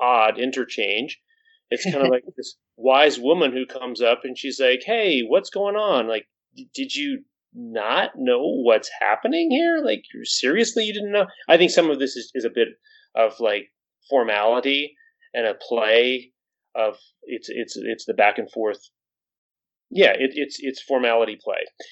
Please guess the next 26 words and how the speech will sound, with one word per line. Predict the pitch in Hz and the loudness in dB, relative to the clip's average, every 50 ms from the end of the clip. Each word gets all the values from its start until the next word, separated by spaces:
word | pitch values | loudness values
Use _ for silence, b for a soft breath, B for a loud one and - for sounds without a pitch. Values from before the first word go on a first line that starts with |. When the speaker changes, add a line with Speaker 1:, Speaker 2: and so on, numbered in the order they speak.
| B B B B _ | B B B B _
Speaker 1:
And | 131 120 120 107 | 0 0 0 0
she | - - - | -4 -10 -12
says, | - - 120 110 - - | -10 -10 -10 -12 -4 -2
"Whoa, | 254 311 311 196 | 0 0 2 2
what's | 127 110 110 - - | 2 2 0 0 0
happening | 190 233 294 294 - 151 127 110 101 104 | -2 -2 0 0 -2 -2 -2 -2 -4 -6
here? | 117 113 101 98 95 | -8 -8 -8 -6 -8
Let | 104 110 | -6 -6
me | 131 151 | -6 -6
talk | - 123 117 117 - | -2 -2 -2 -2 2
to | _ 151 | _ 0
the | - - | 2 4
person | 156 151 - - 175 | 0 0 0 -4 -6
who's | 170 170 196 | -6 -6 -8
in | 202 190 | -8 -4
charge." | - - 294 113 - 120 110 107 - 113 | -2 0 4 6 6 6 4 2 -2 -6
And | 110 107 101 101 _ _ _ _ _ - | -8 -8 -8 -12 _ _ _ _ _ -2
Joab | 127 117 110 107 107 104 - | 0 2 4 4 4 2 0
says, | - 113 104 110 | -2 -6 -6 0
"Well, | 135 165 180 | 2 2 4
here's | 131 123 120 120 | 4 2 2 0
what's | 135 135 - | -2 -4 -2
going | - 147 147 165 185 | 0 0 2 2 2
on." | 214 220 202 165 | 2 0 0 -2
She's | 156 143 151 | -2 2 2
like, | 147 151 | 2 2